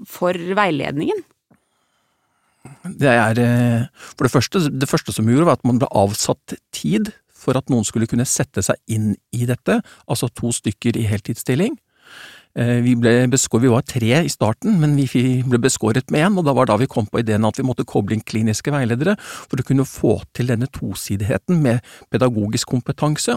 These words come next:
Speaker 2: og fagkompetanse. Og så har jeg fått god støtte fra Oslo Met,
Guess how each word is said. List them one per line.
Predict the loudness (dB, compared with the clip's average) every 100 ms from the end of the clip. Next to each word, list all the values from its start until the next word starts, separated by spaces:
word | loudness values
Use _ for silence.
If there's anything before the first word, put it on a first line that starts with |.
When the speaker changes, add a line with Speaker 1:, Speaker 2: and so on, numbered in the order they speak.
| -4
Speaker 2:
og |
fagkompetanse. | -6 -2 0 -2 -6 -10 -8 -8 -6 -6 -6 -8 -10 _ -20 -20 -20 -20 _ _ -6
Og | 2 4 4
så | 2 2
har | 2
jeg | 0
fått | -6 -4
god | -2
støtte | 0 -2 -4 -4
fra | 0 0
Oslo | 0 -2 0
Met, | 2 0